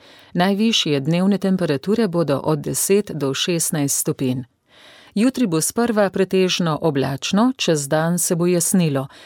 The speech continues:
še bodo nastale posamezne plohe. Ponekod bo pihal vzhodni veter,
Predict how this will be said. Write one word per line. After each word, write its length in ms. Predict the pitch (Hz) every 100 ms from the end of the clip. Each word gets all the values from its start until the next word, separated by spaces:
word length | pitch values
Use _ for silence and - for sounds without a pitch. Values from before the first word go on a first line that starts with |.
| -
še 220 | - 233
bodo 220 | 196 170 151
nastale 520 | 139 - 151 151 151
posamezne 680 | 151 - 175 175 160 165 147
plohe. 460 | 131 127 - 151 - _ _ - - -
Ponekod 480 | - 208 202 214 196
bo 120 | 175
pihal 440 | 180 196 190 170 147
vzhodni 640 | 175 151 - 170 160 160 143
veter, 480 | 131 135 175 208